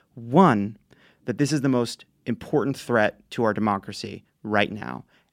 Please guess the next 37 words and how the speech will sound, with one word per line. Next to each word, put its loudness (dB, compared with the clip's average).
And 0
two, 0
the -2
feeling 4
that -2
not 2
only -2
will -2
we 0
not 2
do -4
anything -2
about 2
it, -2
but -2
the 0
sense -2
that 0
it's -6
not -2
possible -6
to -8
take -4
these -8
things -12
seriously -10
anymore, -8
that 0
things 2
are 2
too -4
partisan -2
and -4
broken. -2
And -6
to -4
me, 6